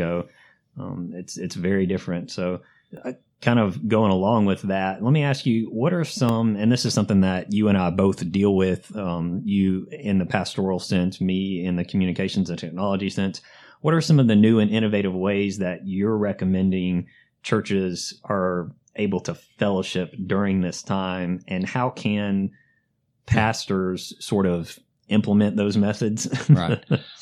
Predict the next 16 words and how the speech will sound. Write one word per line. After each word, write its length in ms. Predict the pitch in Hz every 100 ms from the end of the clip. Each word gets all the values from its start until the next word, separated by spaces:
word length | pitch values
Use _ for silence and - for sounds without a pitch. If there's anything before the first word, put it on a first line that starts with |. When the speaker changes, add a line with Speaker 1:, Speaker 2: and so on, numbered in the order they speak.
| -
Speaker 2:
Well, 120 | 98
I, 360 | 98 92 101 104
I 20 |
don't 180 | 113 110
think 200 | 113 107
they're, 200 | 98 - -
I 80 | 87
think 300 | - 120 110
they're, 380 | 95 87 85 - _ _ _ _ _ _ _ _ _ _ _ _ _ -
maybe 240 | 98 110
we're 140 | 110 98
using 300 | 101 98 95
the 80 |
word 260 | 92 90 82
new 340 | 90 104 104 90
because 540 | 90 73 95 85 82